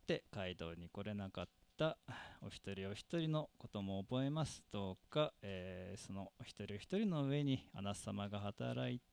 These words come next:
て、どうか、えー、その道のりを祝福してください。えー、この礼拝を始めから終わりまであなた様にお捧げいたします。尊き皆、イエス様の皆によってお祈りします。アーメン。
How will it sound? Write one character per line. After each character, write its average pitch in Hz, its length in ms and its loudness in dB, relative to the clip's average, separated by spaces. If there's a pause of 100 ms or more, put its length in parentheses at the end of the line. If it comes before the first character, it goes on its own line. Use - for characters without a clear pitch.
(100)
て、 151 320 0
ど 98 140 0
う - 40 -12
か、 - 260 4 (100)
え 92 320 -4
ー、 - 20 -4
そ 104 140 -4
の 104 120 0
道 95 140 -6 (140)
の 98 180 -2
り 101 100 -2
を 131 140 0
祝 - 260 -2
福 147 220 -8
し - 100 -2
て 160 140 -4
く 156 100 -6
だ 156 160 -2
さ 170 220 -4
い。 165 140 -2 (1120)
え 120 340 2
ー、 - 20 -18
こ 123 80 0
の 117 140 2
礼 113 300 2
拝 110 380 2
を 165 200 4
始 107 240 -4
め 98 140 -2
か 117 180 0
ら 156 220 4
終 101 100 -6
わ 95 120 -2
り 120 100 -2
ま 208 160 0
で 180 180 0 (320)
あ 104 80 -6
な 92 100 -2
た 92 40 -4
様 104 320 0
に 170 220 0
お 113 40 -6
捧 95 320 -6
げ 92 120 -4
い 101 80 -6
た 110 180 -2
し 131 220 0
ま 170 140 6
す。 - 180 -2 (440)
尊 107 320 2
き 110 140 -2
皆、 147 320 8 (180)
イ 117 60 2
エ 107 60 4
ス - 80 -4
様 101 180 0
の 101 100 0
皆 104 280 0
に 98 100 0
よ 101 80 2
っ 104 60 -2 (120)
て 127 80 2
お 120 60 4
祈 120 180 4
り 123 120 4
し - 160 4
ま 170 180 6
す。 - 180 -2 (600)
ア 101 200 -4
ー - 20 -6
メ 131 260 2
ン。 156 100 -4